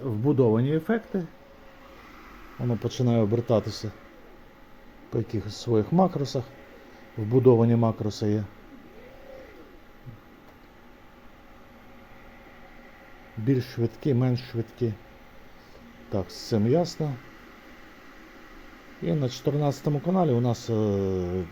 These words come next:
на чотирнадцятому каналі. Що у нас на чотирнадцятому каналі? Бо так щось не видно. А, резет. На чотирнадцятому каналі у нас просто обнулення. Ось так.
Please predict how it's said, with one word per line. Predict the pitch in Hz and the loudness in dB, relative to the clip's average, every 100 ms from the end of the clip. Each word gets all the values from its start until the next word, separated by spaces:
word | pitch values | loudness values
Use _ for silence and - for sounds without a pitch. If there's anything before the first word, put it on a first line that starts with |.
| - | 0
на | 120 | 0
чотирнадцятому | 113 - 123 110 104 - 117 113 | 0 -2 0 0 0 -2 -2 0
каналі. | 185 160 127 - - - - - - - - - | 0 0 -4 -10 -18 -18 -18 -18 -20 -20 -20 -8
Що | 127 | -2
у | |
нас | 110 104 - | 0 -2 -4
на | |
чотирнадцятому | 101 - 113 110 98 - 110 - | -6 -4 -2 -2 -2 -4 -4 -2
каналі? | 151 165 156 123 - - - - - - - - 120 | -2 0 -2 -4 -12 -20 -20 -20 -20 -20 -20 -14 -10
Бо | 110 | -4
так | 113 - | -4 -4
щось | - - 131 | -8 -6 -4
не | |
видно. | 143 170 143 143 | -2 -2 -2 -2
А, | 170 131 113 143 | -2 -2 -2 0
резет. | 135 113 101 - - - - - - - - - - | 2 2 0 -6 -10 -20 -20 -20 -20 -20 -20 -20 -8
На | 131 143 | -4 -4
чотирнадцятому | - - 151 151 - 151 143 | -4 -4 -2 -2 -2 -4 -2
каналі | 190 208 180 | 2 2 2
у | 147 | 0
нас | 151 151 - - - - - - - - - - - - - - - | -2 -4 -8 -16 -18 -20 -20 -20 -20 -20 -20 -20 -20 -20 -20 -20 -8
просто | 135 156 156 - 143 139 127 - - | 2 2 2 -2 0 0 -2 -8 -6
обнулення. | 120 123 131 120 110 101 101 92 - - - - - - - - - - - - - - - - - | 0 2 4 4 4 2 0 -2 -12 -20 -20 -20 -20 -20 -20 -20 -20 -20 -20 -20 -20 -20 -20 -18 -4
Ось | 160 - | -4 -2
так. | - 110 - - | 0 0 -2 -12